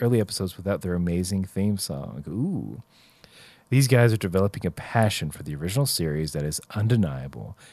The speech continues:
It is quite entertaining to hear them discuss these episodes,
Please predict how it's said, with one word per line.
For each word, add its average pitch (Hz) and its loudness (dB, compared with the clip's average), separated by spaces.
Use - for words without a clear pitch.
It 90 2
is 80 0
quite - 0
entertaining 110 2
to 80 -4
hear 110 0
them 123 2
discuss 92 -2
these 78 -8
episodes, 73 -6